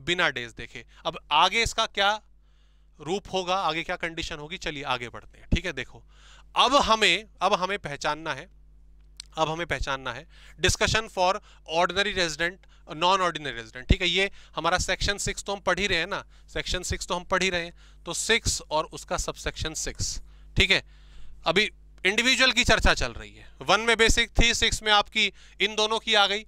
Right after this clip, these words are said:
आपका क्या नाम है, ऑर्डिनरी और नॉन। तो आइए देखिए अब इनको स-, हम किस तरह से फाइंड आउट करेंगे। हम जैसा कि already जानते हैं कि रेजिडेंट अगर हमें पता चल जाए तो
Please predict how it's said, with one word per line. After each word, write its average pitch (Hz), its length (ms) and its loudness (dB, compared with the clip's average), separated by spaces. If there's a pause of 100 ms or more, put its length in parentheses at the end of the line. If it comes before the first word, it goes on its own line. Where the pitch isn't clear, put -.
(320)
आपका 165 480 2
क्या 165 200 -6
नाम 147 240 -6
है, 127 200 -10 (280)
ऑर्डिनरी 196 480 0
और 180 200 -2
नॉन। 175 240 0
तो 175 240 0
आइए 214 200 6
देखिए 220 360 4 (100)
अब 196 120 4 (120)
इनको 202 300 4
स-, 220 220 2
हम 180 180 2
किस - 240 2
तरह 190 180 6
से 220 260 4
फाइंड 175 360 2
आउट 190 180 2
करेंगे। 170 340 2 (220)
हम 147 180 -2
जैसा 160 240 0
कि 175 100 -2
already 165 400 0
जानते 143 400 2
हैं 208 160 0 (400)
कि 202 120 4
रेजिडेंट 170 760 2
अगर 170 300 2
हमें 175 220 -6
पता 175 280 0
चल 160 240 -2
जाए 135 400 -4 (360)
तो 180 60 -6